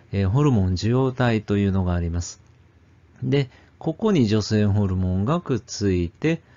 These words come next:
その影響で骨が強くなります。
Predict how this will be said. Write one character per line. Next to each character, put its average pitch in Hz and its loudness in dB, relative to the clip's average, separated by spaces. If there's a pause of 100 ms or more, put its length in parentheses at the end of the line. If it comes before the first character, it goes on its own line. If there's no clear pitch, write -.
(120)
そ - -4
の 147 -2 (380)
影 107 0
響 98 -2
で 156 2
骨 127 2
が 87 0
強 165 -2
く 98 -4
な 85 0
り 73 -4
ま 76 -8
す。 - -16